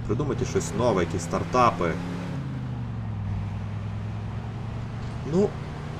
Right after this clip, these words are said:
в принципі, всі люди дорослі, так що вирішуйте собі самі. Жіночку, де ж ви біжите? Прямо під колеса,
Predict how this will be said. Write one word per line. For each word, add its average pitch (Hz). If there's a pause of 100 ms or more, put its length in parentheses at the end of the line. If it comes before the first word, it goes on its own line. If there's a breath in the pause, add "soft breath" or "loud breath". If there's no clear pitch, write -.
(300)
в -
принципі, 127
всі 143
люди 117
дорослі, 131
так 117
що -
вирішуйте 107
собі 104
самі. 95 (1500)
Жіночку, 110
де 156
ж 151
ви 175
біжите? 160
Прямо 117
під -
колеса, 143